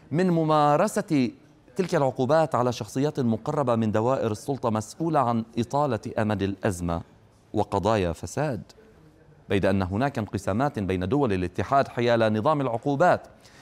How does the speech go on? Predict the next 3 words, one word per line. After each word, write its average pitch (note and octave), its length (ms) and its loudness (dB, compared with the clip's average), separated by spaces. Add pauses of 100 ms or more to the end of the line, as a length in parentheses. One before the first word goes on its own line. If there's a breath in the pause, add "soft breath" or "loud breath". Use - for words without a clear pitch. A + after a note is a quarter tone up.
(240 loud breath)
لكن F3+ 480 4
القوتين D#3 720 2
الرئيستين A2+ 920 -2